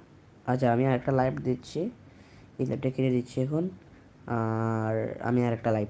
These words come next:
করছি এখন বর্তমানে, বর্তমানে লাইভ আবার করছি। তো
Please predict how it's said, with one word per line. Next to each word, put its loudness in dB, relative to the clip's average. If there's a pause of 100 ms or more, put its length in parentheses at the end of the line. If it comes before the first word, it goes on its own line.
করছি -4
এখন -6 (160)
বর্তমানে, -2 (1600)
বর্তমানে -2
লাইভ 0 (320)
আবার -2
করছি। -4 (600)
তো 0